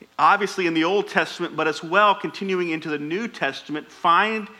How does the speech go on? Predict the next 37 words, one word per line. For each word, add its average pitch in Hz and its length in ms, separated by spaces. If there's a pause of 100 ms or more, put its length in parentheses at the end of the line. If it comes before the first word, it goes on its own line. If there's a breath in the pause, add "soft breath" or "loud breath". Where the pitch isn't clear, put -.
(100)
found 233 460
him. 165 360
And 170 280
this 240 280
is 185 140
not, 185 400 (360 loud breath)
this 214 400
study 226 500
this 156 260
morning 160 360
is, 160 280
is 156 180
in 170 180
no 202 200
way 185 240
a 160 140
slight 180 640
on 170 220
Moses. 202 800 (920 soft breath)
It's 160 140
no, 226 300
in 196 180
no 226 180
way 220 160
meant 202 300
to 196 100
minimize 170 800
Moses. - 840 (1500)
It's 131 160
no 196 220
way 190 380
meant 185 360
to 185 100
make 175 320
Moses 175 420
seem 180 360
insignificant. 180 1000